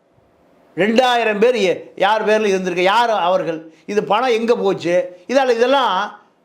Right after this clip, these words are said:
வருமானத்துக்கு அதிகமா, அஹ், சொ-, சொத்து சேர்த்த வழக்கு தான் வரும்.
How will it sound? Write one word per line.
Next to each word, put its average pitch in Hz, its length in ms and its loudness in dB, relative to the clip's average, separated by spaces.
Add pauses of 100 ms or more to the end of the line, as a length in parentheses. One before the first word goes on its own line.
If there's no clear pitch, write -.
(360)
வருமானத்துக்கு 254 720 2
அதிகமா, 226 600 0
அஹ், 151 120 -6 (120)
சொ-, 180 520 -2
சொத்து 202 220 -2
சேர்த்த 202 220 2
வழக்கு 185 240 0
தான் 190 180 2
வரும். 160 320 -2